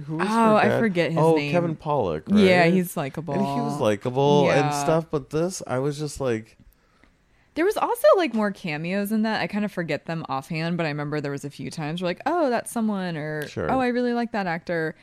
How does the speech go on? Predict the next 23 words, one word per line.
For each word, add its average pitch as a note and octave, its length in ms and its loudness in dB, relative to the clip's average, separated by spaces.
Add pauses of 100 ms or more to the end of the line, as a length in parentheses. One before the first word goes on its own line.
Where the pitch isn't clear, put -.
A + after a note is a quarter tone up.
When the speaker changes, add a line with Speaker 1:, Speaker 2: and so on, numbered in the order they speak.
(400)
Speaker 2:
Or, G3+ 80 2
like, A#3 140 2
the A#3+ 80 -4
Sherman, F#3+ 640 -2
Shermanator G3 580 0
was D3+ 180 -6
in C#3+ 140 -8
it, - 200 -10
too, - 120 -6 (160)
Speaker 1:
Yeah, C#3 120 2
Speaker 2:
right? A2 180 4
He - 40 2
was - 160 4
Speaker 1:
right, A2 80 4
Speaker 2:
the F2+ 60 2
pubic A#3 240 0
Speaker 1:
yeah. F#2 60 2
Speaker 2:
hair D3+ 140 0
guy. D3 220 -2 (400)
Um, F#3+ 540 4 (560)
they're C#4+ 180 4
really, F#4 460 0
besides A3+ 920 -2